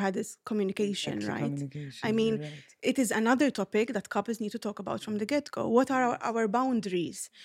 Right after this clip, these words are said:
Speaker 1: We tend to assume automatically that we're going to be exclusive, that we're not going to watch porn, that we don't masturbate. I mean, these are assumptions that we may or may not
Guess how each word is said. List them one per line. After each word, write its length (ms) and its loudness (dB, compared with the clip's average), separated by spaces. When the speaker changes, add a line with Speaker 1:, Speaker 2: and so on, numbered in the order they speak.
Speaker 1:
We 140 2
tend 260 6
to 120 2
assume 520 2
automatically 640 0
that 220 0
we're 100 0
going 240 -4
to 80 -18
be 80 -16
exclusive, 760 0
that 160 -4
we're 160 -4
not 80 -8
going 160 -12
to 80 -14
watch 280 -12
porn, 320 2
that 140 -4
we 60 -4
don't 220 -8
masturbate. 760 -2
I 60 -6
mean, 120 -2
these 140 0
are 60 4
assumptions 520 -2
that 140 -6
we 40 -4
may 140 2
or 160 4
may 160 0
not 160 0